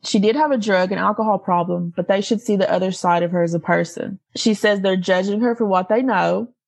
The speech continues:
and they don't know the loving sister and the caring and beautiful soul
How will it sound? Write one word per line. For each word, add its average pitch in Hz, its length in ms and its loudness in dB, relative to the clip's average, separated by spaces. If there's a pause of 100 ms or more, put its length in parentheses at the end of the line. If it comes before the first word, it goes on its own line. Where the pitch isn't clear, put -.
(160)
and 208 100 2
they 220 80 4
don't 214 300 2
know 220 120 2
the 208 80 0
loving 196 340 0
sister 190 680 -2 (120)
and 196 120 0
the 185 60 2
caring 202 520 0
and 185 100 0
beautiful 190 360 0
soul 175 500 0